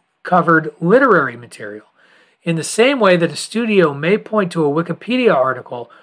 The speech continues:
or other research material and ask the writer to refer to it,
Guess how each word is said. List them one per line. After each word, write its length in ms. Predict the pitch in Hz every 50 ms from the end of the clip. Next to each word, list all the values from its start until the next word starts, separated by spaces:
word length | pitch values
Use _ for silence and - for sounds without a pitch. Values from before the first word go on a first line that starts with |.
| _ _ _
or 120 | - 175 175
other 280 | 180 190 202 226 208
research 460 | 175 170 165 156 - - 143 - - -
material 500 | 135 - - - 123 123 123 120 120 - - _ _ _ _
and 140 | - 214 208
ask 300 | 190 170 165 160 160 -
the 80 | - 165
writer 340 | 147 147 143 139 131 131
to 180 | 123 - - 139
refer 400 | 131 - _ - - 196 196 180
to 180 | 180 - 123 113
it, 200 | 110 110 107